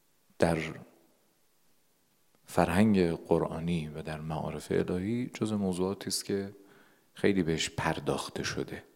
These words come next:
ما حالا نمی‌خوایم وارد این بحث بشیم، بحث مستقلی است.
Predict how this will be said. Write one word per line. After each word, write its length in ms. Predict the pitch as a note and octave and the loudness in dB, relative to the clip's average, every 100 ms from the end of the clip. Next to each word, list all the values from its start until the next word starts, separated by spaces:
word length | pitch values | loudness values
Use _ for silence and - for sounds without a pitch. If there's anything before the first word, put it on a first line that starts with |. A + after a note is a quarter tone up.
| _ _ _ _ - - | _ _ _ _ -20 0
ما 100 | C3 | 4
حالا 180 | A#2+ A#2+ | 6 4
نمی‌خوایم 560 | B2+ A#2 - D2 D2 - | 2 0 -2 -4 -4 -4
وارد 220 | D2 C#2+ C#2+ | -4 -2 -4
این 180 | D2 | -4
بحث 260 | C#2+ - - | -4 -4 -6
بشیم، 440 | - - G2+ G2 - | -6 -6 -4 -6 -8
بحث 300 | - F2 - | -6 -4 -4
مستقلی 760 | F2+ F2 - - D2+ E2+ - - | -4 -2 -2 -2 -2 -2 -4 -6
است. 300 | - - - | -4 -4 -4